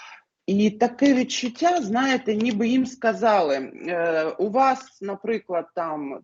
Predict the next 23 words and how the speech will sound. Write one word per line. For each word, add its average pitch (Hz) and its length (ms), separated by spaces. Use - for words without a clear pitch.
три 247 200
тижні, 233 500
і 190 60
ви 220 140
повинні 190 520
завершити 185 600
цю 170 200
війну. 151 280
Все, 160 280
як 196 180
хочете. 143 500
Тобто 160 280
ми 214 240
робимо 190 420
все, 339 280
якщо 247 300
ви 202 100
її 196 100
не 196 200
закінчуєте, 277 720
ми 208 160
міняємо 165 580
тактику, 277 640